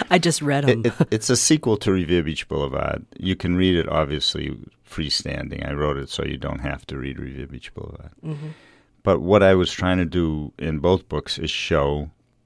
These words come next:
Speaker 2: addiction and the way it affects people surrounding the addict.
Speaker 1: What does your family think of this book?
Speaker 2: Uh, in general, my family and my friends in Revere are proud of the fact that the city has produced, uh,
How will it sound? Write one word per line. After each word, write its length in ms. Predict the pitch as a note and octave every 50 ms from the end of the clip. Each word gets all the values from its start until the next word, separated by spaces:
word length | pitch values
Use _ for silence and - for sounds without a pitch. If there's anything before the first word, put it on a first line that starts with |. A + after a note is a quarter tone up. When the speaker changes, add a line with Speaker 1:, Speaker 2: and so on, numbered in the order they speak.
| _ _ -
Speaker 2:
addiction 640 | E2 C2 - G2 G2 - - - A#2 A2+ A#2 A#2+ - _ _ _ _ _ _
and 540 | - - E2 E2 D#2+ D#2+ D#2+ D#2+ C#2 - -
the 100 | - D#2+
way 200 | D#2 E2 E2+ E2+
it 80 | D#2+ D#2+
affects 480 | D#2 - - E2 D#2+ - - - -
people 580 | - - - F2 - - D#2+ D2+ D2 D2 - - -
surrounding 840 | - - - C#2+ D2 C#2+ D2 D2+ D2+ C#2+ C#2 D2 C#2 C2+ C2+ - -
the 160 | - - -
addict. 480 | - - - - - _ _ - - - _ _ _ _ _ _ _ _ _ _
Speaker 1:
What 180 | - D#3 F3 F#3+
does 180 | A3+ A3 -
your 80 | - D#3+
family 400 | - - D#3 D3+ D3+ D#3 D3+ C#3+
think 260 | - - C#3 C3+ -
of 40 | B2+
this 160 | A#2 A2+ -
book? 380 | - - C#3+ D#3 D#3+ - - - _ _ _ _ _ _ _ - - - - - - - - - - _ _ _ _ -
Speaker 2:
Uh, 380 | A2 A2 A2+ A2+ A2 G#2+ F#2+ - - - _ _ _ _ _ _ _ _ _ _
in 200 | B2 B2+ B2 A2
general, 440 | E2+ G#2 A2+ A#2 A#2 A2+ A2 G#2 G2+
my 180 | F#2+ F#2+ F#2+
family 500 | F2+ - - G2 F#2 F#2 F#2 F#2 F2 E2+
and 200 | E2+ E2+ E2 D2+ - -
my 220 | E2+ E2+ E2+ E2+
friends 360 | E2 - - G2 F#2+ F#2 D2+
in 100 | D#2+ D#2+
Revere 420 | E2 E2 E2 C#2 D2 D#2+ D#2 D2+ D2+
are 120 | D2+ D2 - - D#2 -
proud 460 | _ - - E2+ D#2+ D#2+ E2 D#2+ D#2+ D#2
of 160 | D2+ C#2+ D2
the 80 | D2
fact 420 | D2 - - D#2 D2+ D#2+ D2+ - _
that 220 | C#2+ C#2+ C#2+ -
the 100 | - D#2
city 400 | - - - - D#2 C#2+ D2 D2
has 220 | D2+ D2+ D2 - -
produced, 680 | - - D2+ C2+ B1+ D2+ D2+ D2 - - - - -
uh, 140 | C#2 C2+ C#2+